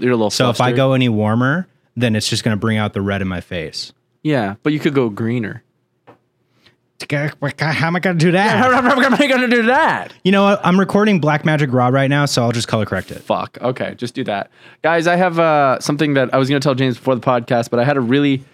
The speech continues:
Speaker 1: terrible bad day. I'd like to preface with, it's only my fault, and I deserve all of this. Um,
Speaker 2: I
Speaker 1: and
Speaker 2: committed a hit and run. <laughs>
Speaker 1: and it's annoying.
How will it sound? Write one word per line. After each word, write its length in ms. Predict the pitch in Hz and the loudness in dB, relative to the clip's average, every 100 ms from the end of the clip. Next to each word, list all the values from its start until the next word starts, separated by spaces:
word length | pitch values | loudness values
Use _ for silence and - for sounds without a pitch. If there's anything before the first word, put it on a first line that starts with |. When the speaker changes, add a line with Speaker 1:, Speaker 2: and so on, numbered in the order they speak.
| - - _ - | -20 -20 _ -4
Speaker 1:
terrible 340 | 160 151 143 | 0 2 0
bad 280 | 120 127 120 | 2 0 0
day. 460 | 131 139 135 135 135 _ _ _ | 2 2 2 0 -2 _ _ _
I'd 140 | 123 | -2
like 140 | 139 135 | 0 -2
to 60 | |
preface 360 | - 147 135 131 | -2 -2 0 0
with, 300 | 131 123 - _ _ _ _ _ | 0 -2 -6 _ _ _ _ _
it's 280 | 143 135 - _ _ _ _ 160 | -4 -4 -8 _ _ _ _ 0
only 380 | 185 214 202 | 2 2 2
my 260 | 156 135 139 | 2 2 0
fault, 560 | 139 127 135 170 - - _ _ _ _ _ | 0 -2 -2 -4 -12 -20 _ _ _ _ _
and 220 | 127 123 117 | -2 -2 0
I 160 | 139 | 0
deserve 640 | 139 131 107 127 123 113 - | 2 0 0 2 2 0 -2
all 260 | 117 120 135 | 0 2 2
of 140 | 147 | 0
this. 420 | 151 180 185 - - _ _ _ _ _ | -2 -4 -6 -12 -18 _ _ _ _ _
Um, 360 | 127 120 117 113 | -2 0 0 0
Speaker 2:
I 40 | |
Speaker 1:
and 60 | 131 | 0
Speaker 2:
committed 340 | 123 160 147 | 2 2 2
a 60 | 123 | 0
hit 180 | 117 160 | 0 0
and 140 | 123 | 0
run. 260 | 110 101 110 - | 0 -2 -4 -6
<laughs> 140 | - - | -8 -2
Speaker 1:
and 160 | 143 | 0
it's 140 | 147 160 | 0 0
annoying. 760 | 139 127 131 160 135 101 110 | 0 2 2 2 0 -2 -8